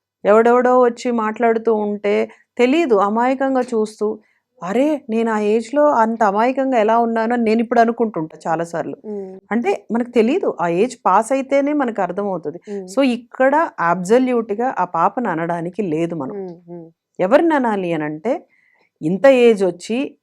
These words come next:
Speaker 1: ఒక తండ్రి ఏజ్ నుంచి తాత ఏజ్కి వచ్చిన వాడు ఒక ఆడపిల్లను ముట్టుకుంటున్నాను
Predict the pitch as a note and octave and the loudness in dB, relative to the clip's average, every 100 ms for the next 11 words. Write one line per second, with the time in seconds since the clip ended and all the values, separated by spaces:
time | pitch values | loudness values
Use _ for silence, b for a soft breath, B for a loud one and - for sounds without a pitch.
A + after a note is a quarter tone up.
0 | _ D3+ - D#3+ - E3+ G3+ A#3 A#3+ G#3 | _ -12 -8 -8 -4 -4 0 0 2 2
1 | F3+ E3+ G#3+ C4 B3+ F3+ F3 - A#3 F#3+ | 2 -4 -4 -4 -4 -2 -2 0 2 2
2 | E3+ E3 D#3 D3+ C#3+ C#3+ C#3+ A3 C4+ b | -2 -8 -8 -6 -4 -2 -2 -4 -6 b
3 | b - D#3+ D#3 D#3+ A3+ A#3+ A3 F#3+ E3 | b -12 -6 -2 0 0 0 -2 -2 -4
4 | E3 E3+ A3+ A3 F#3+ E3 D3+ C#3 D#3 | -6 -6 -4 -4 -6 -6 -4 -4 -6